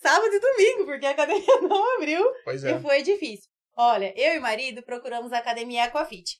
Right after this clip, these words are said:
Speaker 1: Lá tem aula de localizada, funcional, natação, hidroginástica, musculação, né, marido?
Speaker 2: É isso aí.
Speaker 1: Aposto que você vai se encaixar em alguma dessas atividades.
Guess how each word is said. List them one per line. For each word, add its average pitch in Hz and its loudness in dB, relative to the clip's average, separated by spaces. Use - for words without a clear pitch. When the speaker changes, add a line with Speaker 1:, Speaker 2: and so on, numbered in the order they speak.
Speaker 1:
Lá 320 0
tem 466 -4
aula 330 0
de 240 -14
localizada, 214 -2
funcional, 214 -4
natação, 220 -6
hidroginástica, 214 -4
musculação, 226 -2
né, 233 -4
marido? 240 -8
Speaker 2:
É 135 -14
isso 101 -14
aí. 180 -12
Speaker 1:
Aposto 262 -4
que 262 -10
você 247 -8
vai 233 -8
se 233 -18
encaixar 214 -8
em 190 -12
alguma 226 -10
dessas 208 -8
atividades. 196 -4